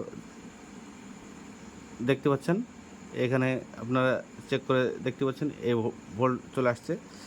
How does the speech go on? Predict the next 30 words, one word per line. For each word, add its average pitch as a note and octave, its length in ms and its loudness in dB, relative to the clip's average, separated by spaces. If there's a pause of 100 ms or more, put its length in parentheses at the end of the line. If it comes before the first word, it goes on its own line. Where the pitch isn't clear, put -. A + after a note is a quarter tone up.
(280)
তারপরে C3 300 4 (120)
একটা C#3+ 220 4 (240)
এখানে C#3+ 280 0 (920)
কমলা E3 300 8
কালার, D3 300 8 (260)
কমলা C#3+ 280 4
কালারের D3+ 320 0
সঙ্গে D#3 200 2 (140)
হালকা C#3+ 220 0 (100)
বাদামি C3+ 360 6
রঙের C#3 280 4 (380)
যে B2+ 140 0
তারটা, B2+ 340 0 (580)
এটা C#3 140 0 (140)
এদিক C#3+ 240 2
থেকে D3+ 220 0
পাঁচ C3 120 4 (120)
নম্বর C#3 260 4
হবে E3+ 140 0 (260)
আর B2 80 4 (140)
এদিক C#3 220 0
থেকে D3 180 0
ছয় C3+ 200 2
নম্বর। B2+ 220 2 (460)
তো - 40 -2 (220)
এটাতেও F3 360 6 (1200)
বারো C#3+ 220 10
ভোল্ট E3 200 4 (140)
সবসময়ের D#3 460 2
জন্য D#3 120 2